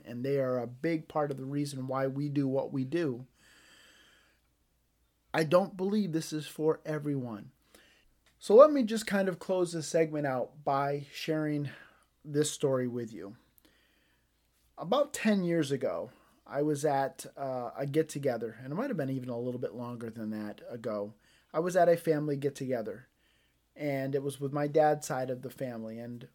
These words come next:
one of his cousins, so it would be, what, a first cousin once removed, I guess, for me, I don't know, I lose track of that, or sec-, I don't know. But anyhow, my dad's first cousin had gotten back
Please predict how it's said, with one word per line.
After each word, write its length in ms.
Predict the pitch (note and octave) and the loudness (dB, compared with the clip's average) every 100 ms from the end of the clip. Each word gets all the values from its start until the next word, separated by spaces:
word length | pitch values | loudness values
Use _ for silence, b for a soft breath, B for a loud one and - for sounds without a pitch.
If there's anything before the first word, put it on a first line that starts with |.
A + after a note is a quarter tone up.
| - | -8
one 200 | C#3+ D#3 | -4 -4
of 100 | - | -2
his 240 | E3+ E3+ | -4 -4
cousins, 520 | - C#3+ B2+ C3+ C#3+ | -4 -4 -2 -6 -6
so 120 | C#3+ | -6
it 80 | B2 | -4
would 240 | B2+ C3 C3 | -4 -6 -4
be, 100 | C3 | -4
what, 240 | B2+ B2 | -4 -4
a 80 | A2+ | -6
first 340 | - D3 C#3+ | -4 -2 -2
cousin 320 | - C#3+ C#3 | -4 -4 -4
once 280 | C3+ C#3 - | -4 -6 -6
removed, 360 | C3 C3 C#3 B2+ | -4 -2 -2 -2
I 120 | B2+ | -2
guess, 240 | C3+ C3 | -2 -4
for 160 | - C3+ | -8 -6
me, 200 | B2+ B2 | -6 -6
I 120 | A#2 | -6
don't 200 | A#2 A2 | -8 -8
know, 160 | A2 G#2+ | -8 -8
I 100 | A#2 | -8
lose 220 | A#2 B2 | -8 -8
track 360 | - C3+ A#2+ A#2 | -6 -6 -6 -8
of 80 | |
that, 240 | A#2 A2+ A#2+ | -8 -6 -6
or 100 | G#2+ | -8
sec-, 260 | A#2+ B2+ | -8 -10
I 140 | - C3 | -8 -8
don't 200 | A#2+ A2 | -8 -8
know. 200 | G2 G2 B B B B B | -10 -12 B B B B B
But 100 | - | 8
anyhow, 180 | A3 G3+ | 10 10
my 120 | F3 | 8
dad's 380 | F#3 G3 G3 F3 | 6 8 6 4
first 280 | - F3 - | 2 2 2
cousin 440 | - C3+ B2+ C#3 b b b | 0 0 -2 -6 b b b
had 300 | - F#3+ E3+ | 4 4 6
gotten 420 | D3 E3+ F#3+ G3 | 6 6 4 0
back 360 | E3 C#3+ D3+ - | 0 0 0 -6